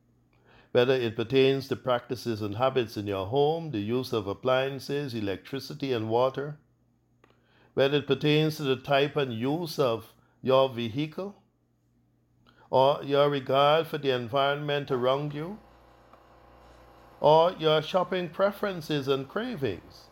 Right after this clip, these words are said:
especially if, like Dave Ramsey said, we buy things we don't need with money we don't have to impress people we don't like.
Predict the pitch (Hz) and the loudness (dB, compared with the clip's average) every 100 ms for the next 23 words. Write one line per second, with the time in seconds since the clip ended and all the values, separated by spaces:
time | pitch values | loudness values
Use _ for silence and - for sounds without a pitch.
0 | _ - - - 143 143 - 196 190 208 | _ -20 -20 -2 0 0 2 0 0 -6
1 | 208 185 165 214 - _ _ _ _ _ | -6 0 0 0 -12 _ _ _ _ _
2 | _ - 127 123 123 - 123 143 160 160 | _ -6 0 0 0 -6 -4 -2 0 0
3 | 135 143 143 135 139 - 135 95 82 - | 2 2 2 -4 -6 -2 -2 -2 -6 -16
4 | _ _ _ _ _ _ _ 117 110 127 | _ _ _ _ _ _ _ -6 2 4
5 | 151 147 151 143 143 120 120 131 151 139 | 4 0 -2 -2 -2 -6 -4 0 0 0
6 | 127 117 95 82 - _ _ _ _ - | -4 -4 -4 -10 -20 _ _ _ _ -8
7 | 110 101 120 147 160 131 123 151 170 135 | -6 -2 2 2 0 -4 0 0 0 -4
8 | 123 104 87 - _ _ _ _ - 120 | -2 -2 -4 -14 _ _ _ _ -4 -4
9 | 110 139 131 123 - 120 113 113 107 110 | -2 0 0 0 -6 -6 -4 -2 -2 -4
10 | _ _ - 92 87 101 101 101 - 95 | _ _ -10 -8 -6 -2 -2 -2 -6 -4
11 | 85 76 _ | -4 -6 _